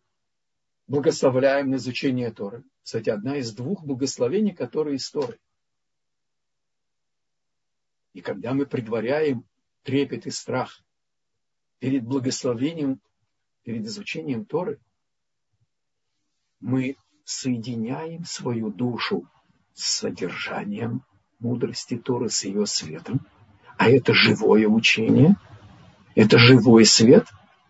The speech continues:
Но мы соединяемся через предварительное трепет, пред-, пред-,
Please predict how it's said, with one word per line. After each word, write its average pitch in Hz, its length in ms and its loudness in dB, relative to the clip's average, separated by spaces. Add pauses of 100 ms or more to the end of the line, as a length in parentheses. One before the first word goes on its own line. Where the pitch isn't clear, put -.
(560)
Но 113 220 10
мы 170 280 12
соединяемся 151 920 10
через - 580 6 (1000)
предварительное 120 1120 6 (380)
трепет, 139 440 4 (160)
пред-, 110 360 2
пред-, 120 240 0